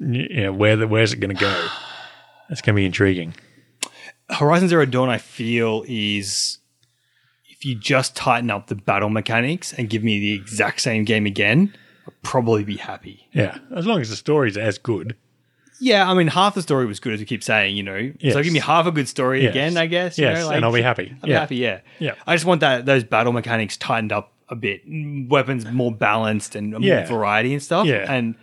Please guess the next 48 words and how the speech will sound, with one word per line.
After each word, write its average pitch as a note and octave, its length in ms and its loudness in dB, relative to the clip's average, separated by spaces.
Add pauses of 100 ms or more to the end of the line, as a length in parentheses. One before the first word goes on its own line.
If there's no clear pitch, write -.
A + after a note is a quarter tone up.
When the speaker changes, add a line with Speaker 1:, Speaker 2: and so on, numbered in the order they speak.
(380)
Speaker 2:
I'll G3+ 80 2
happily C#3 320 0
go A2 120 0
kill G#2 260 -6
more G#2 140 -8
robot G2+ 320 -6
dinosaurs. G2+ 480 -8
Speaker 1:
Yeah. D3 60 4
Speaker 2:
That C#3+ 140 4
was A#2 140 -2
so A#2+ 280 0
much G2 200 -6
fun. - 200 -2
Speaker 1:
Yeah, G2+ 60 -6
and A2+ 200 0
tearing G2+ 300 2
bits - 220 -2
off G2+ 140 -4
them. G2 240 -6 (180)
Speaker 2:
Yeah. G2+ 420 0 (220)
Yep. G#2+ 220 -4 (240)
Yep, A2+ 180 -2
yep, G2+ 100 -4
yep. G#2 180 0
Definitely. G2 540 -2 (580)
Uh, G2+ 360 -14
so - 140 4
there's A3 120 6
some A3+ 120 6
good, D#4 240 6
there's D#3+ 140 -2
some F3+ 100 0
good G3+ 140 -2
stuff E3+ 240 -10
on E3+ 120 -6
the D3 80 -6
PlayStation C#3 360 -4
five, B2 240 -4
I B2+ 80 -2
guess. D3+ 440 -4 (220)
Speaker 1:
Yeah. G2+ 140 0 (200)
Yeah. G2 260 2
Well, G#2 140 4
that's G2 200 -2
two. F2+ 280 0 (1500)
Then C3 140 4
there's A#2+ 160 6
Deathloop A2 480 2